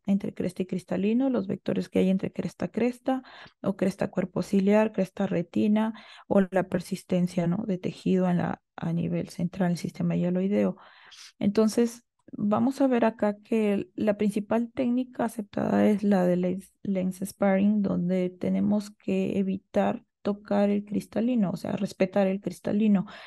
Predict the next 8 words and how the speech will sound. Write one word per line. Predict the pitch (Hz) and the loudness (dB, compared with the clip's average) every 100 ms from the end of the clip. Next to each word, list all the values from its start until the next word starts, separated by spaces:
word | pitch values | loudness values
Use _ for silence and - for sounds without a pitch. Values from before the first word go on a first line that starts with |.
| - - - | -20 -20 2
Tenemos | 226 214 226 233 254 | 6 8 8 6 6
diferentes | 240 226 208 202 202 202 214 - | 2 2 4 4 4 2 -2 -2
tipos | - 202 - 214 208 202 | -4 -4 -2 -2 -2 -2
de | 185 175 170 165 175 | 0 0 0 -2 0
máquinas | 185 190 - 214 214 208 _ | 0 0 0 0 0 -4 _
que | 185 175 170 | -2 -2 -2
tienen | 185 185 190 190 | 0 2 2 2
calibres | 202 185 185 190 196 196 202 - | 0 0 0 -2 -2 -2 -4 -12